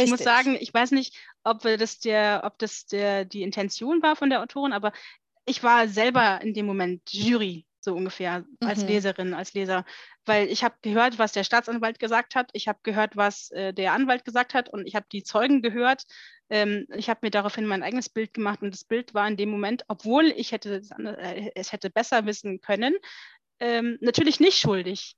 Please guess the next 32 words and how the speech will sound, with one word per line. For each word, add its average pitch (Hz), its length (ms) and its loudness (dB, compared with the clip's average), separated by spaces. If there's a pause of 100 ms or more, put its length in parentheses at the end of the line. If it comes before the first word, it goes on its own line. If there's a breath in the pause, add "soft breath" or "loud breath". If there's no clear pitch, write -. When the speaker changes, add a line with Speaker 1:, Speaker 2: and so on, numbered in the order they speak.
Speaker 1:
Ich - 180 -6
war 226 300 2
absolut 269 380 -2
überzeugt 262 480 -2
<laughs> - 0 -
davon, - 380 -6
dass - 160 -8
sie 233 140 -2
nicht 311 280 2
schuldig 370 320 0
ist. 196 260 -10
Ich - 460 -16
dachte, 269 160 2
Speaker 2:
Ja. 262 60 6
Speaker 1:
irgendwer 285 300 8
will 294 120 6
sie 285 80 4
jetzt 285 200 4
da 247 80 4
reinreiten 226 680 2
oder, 214 460 2
oder 214 260 -2
ihr 214 200 -2
irgendwas 226 240 -4
anhängen, 247 420 4
weil 208 80 2
alle 220 200 -4
Welt 214 200 -2
sie 202 140 -8
hasst. - 300 -2 (560 loud breath)
Aber, 214 520 4
ähm, 208 500 -6